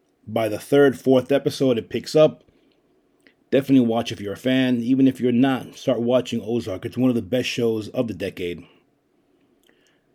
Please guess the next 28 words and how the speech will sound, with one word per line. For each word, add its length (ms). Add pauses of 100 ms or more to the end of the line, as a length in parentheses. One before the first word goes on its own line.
And 220
yeah, 300 (260)
out 160
of 80
five, 520
it, 240
it, 180 (380)
four 360
out 80
of 60
five, 440
definitely, 560
because 560 (720)
I 60
have 280
that 120
issue 320
with 340
the 80
Byrdes 380
becoming, 420
a, 360
the 180
whole 260
story 260
becoming 280
a 60
little, 280